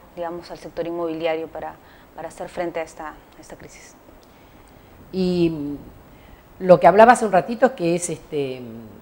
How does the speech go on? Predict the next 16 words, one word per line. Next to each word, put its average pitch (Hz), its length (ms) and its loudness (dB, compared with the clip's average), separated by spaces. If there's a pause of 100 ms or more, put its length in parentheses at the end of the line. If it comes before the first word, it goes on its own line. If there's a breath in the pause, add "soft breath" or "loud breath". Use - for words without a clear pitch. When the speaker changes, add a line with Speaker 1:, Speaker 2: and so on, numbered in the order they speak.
(600)
Speaker 2:
el, 120 560 -14
el 131 140 -14
diálogo 165 340 4
constante 180 540 -4
con, 160 180 -6 (800)
con 160 140 -6
el 156 80 -8
propietario, 190 520 2
porque 156 200 -8
no 151 320 -10
olvidemos 165 320 -6
que 165 80 -10
las 160 100 -6
inmobiliarias 156 460 -8
son 175 160 -10
intermediarias. 180 920 -2